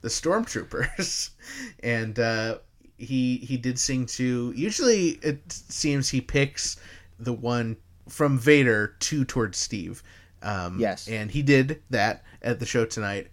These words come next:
Speaker 1: which happened to be the first of the three stormtroopers closest to Vader. So,
Speaker 2: Huh,
Speaker 1: um,
Speaker 2: nice.
Speaker 1: it was good. And I noticed there were definitely s-, a lot of phone flashlights, um, in the, in the
Speaker 2: <laughs>
Speaker 1: stands.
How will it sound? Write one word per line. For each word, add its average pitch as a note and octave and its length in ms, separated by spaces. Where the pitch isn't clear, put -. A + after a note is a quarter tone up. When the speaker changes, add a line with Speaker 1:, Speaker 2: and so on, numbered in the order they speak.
Speaker 1:
which A2+ 320
happened A#2 360
to A2 80
be G#2 300
the G2 160
first - 640
of F#2+ 500
the G#2+ 200
three F#2+ 580
stormtroopers - 640
closest - 420
to G#2 80
Vader. - 400
So, G2 340
Speaker 2:
Huh, D#3+ 160
Speaker 1:
um, G2+ 280
Speaker 2:
nice. G#2 280
Speaker 1:
it A#2 120
was A#2 160
good. - 460
And A#2+ 440
I C3 240
noticed A#2+ 760
there A2+ 260
were B2+ 400
definitely C#3 440
s-, - 80
a A#2+ 100
lot A#2 240
of C3+ 140
phone E3 300
flashlights, - 720
um, G2 460
in A2 180
the, A2 380
in A#2+ 100
the A2+ 60
Speaker 2:
<laughs> - 120
Speaker 1:
stands. C3+ 500